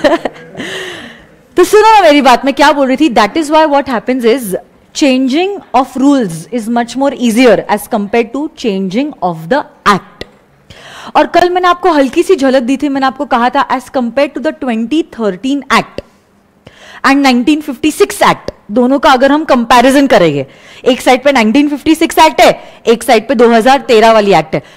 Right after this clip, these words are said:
nineteen fifty six Act में बहुत सारे sections थे और rules बहुत कम थे, और हमने इसी चीज को change किया है ट्वेंटी थर्टीन वाले act में।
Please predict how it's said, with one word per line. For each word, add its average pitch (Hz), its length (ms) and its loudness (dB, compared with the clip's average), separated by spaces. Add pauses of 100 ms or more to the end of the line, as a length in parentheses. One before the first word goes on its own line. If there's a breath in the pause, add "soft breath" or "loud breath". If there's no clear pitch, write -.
(140 loud breath)
nineteen 269 500 0
fifty 339 340 -2
six - 360 -10
Act 233 240 -4
में 311 160 -6
बहुत 226 360 -2
सारे 302 240 -2
sections - 720 -4
थे 311 220 4 (420 loud breath)
और 330 160 4
rules 285 640 4 (100)
बहुत 262 460 2
कम 320 220 4
थे, 156 360 -6 (540 loud breath)
और 349 120 4
हमने 339 500 2 (140)
इसी 440 520 4
चीज 330 480 0
को 370 180 0
change 381 640 -2
किया 277 280 2
है 226 240 4
ट्वेंटी 269 460 -2
थर्टीन 302 480 -4
वाले 269 220 0
act 196 400 -2
में। 208 220 0